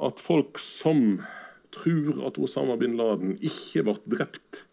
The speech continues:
i raidet i Abbottabad, men fremdeles er i live, og det er en del av et mørkt komplott av noe slag, det er større sannsynlighet for at de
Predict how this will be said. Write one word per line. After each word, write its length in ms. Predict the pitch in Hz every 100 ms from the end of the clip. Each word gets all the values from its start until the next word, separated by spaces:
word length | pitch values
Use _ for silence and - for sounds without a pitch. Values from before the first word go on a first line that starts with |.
| _ _ _ _ _ _
i 120 | 113 110
raidet 520 | 104 113 104 87 98
i 40 | 87
Abbottabad, 800 | 82 - 82 92 143 160 147 - - _ _ _ _ _ _ _ _ _ - _ _ _ _ _
men 220 | 104 104 95 -
fremdeles 680 | - 85 92 78 78 - -
er 140 | 85
i 80 | 78
live, 380 | 90 139 131 160 - - - _ _ _ _ _ _ _ _ _ _ _ _
og 140 | - 95
det 80 | 104
er 80 | 95
en 120 | 87
del 200 | 90 80
av 140 | 82
et 100 | - -
mørkt 280 | - -
komplott 400 | - - - - -
av 80 | 127
noe 140 | 127
slag, 260 | 143 147 143 - - _ _ _ _ _ _ _ -
det 300 | - 120 120
er 80 |
større 340 | - 151 127 104
sannsynlighet 600 | 104 104 104 117 101 -
for 160 | 101 101
at 80 |
de 80 | 113